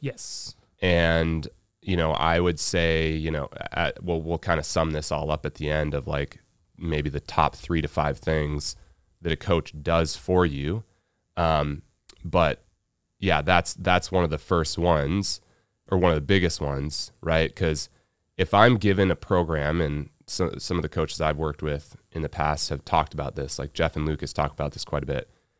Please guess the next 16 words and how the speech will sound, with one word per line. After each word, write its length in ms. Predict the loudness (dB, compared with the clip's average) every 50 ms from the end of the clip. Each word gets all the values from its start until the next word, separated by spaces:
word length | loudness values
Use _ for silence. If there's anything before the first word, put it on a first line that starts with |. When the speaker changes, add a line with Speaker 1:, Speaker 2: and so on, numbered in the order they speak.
| _ _ _
Speaker 2:
Anybody 400 | 2 4 4 6 6 6 4 4 2
can 160 | 0 -2 0
build 200 | 0 0 0 0
you 100 | -2 -4
a 40 | -6
program. 560 | -6 -6 -8 -6 -6 -8 -8 -8 -10 -12 -14 _ _ _ _
Speaker 1:
Yeah. 120 | -10 -10 -10 -10 -14 _ _ _ _ _ _ _ _ _ _ _ -12 -2
Speaker 2:
But 340 | 2 4 4 4 4 0 _ _ _ _ _ _ _ _ _
what 180 | 0 2 2 4
makes 320 | 4 4 4 4 2 -2
the 80 | -4 -4
difference 580 | 0 0 -2 0 0 0 0 0 0 -2 -4 -4
in 180 | -4 -4 -4
how 360 | -4 -4 -2 0 2 4 4 2
you 320 | 2 0 -2 -2 -2 -2
will 520 | -2 -2 -2 -2 -2 -2 -2 -2 -4 -6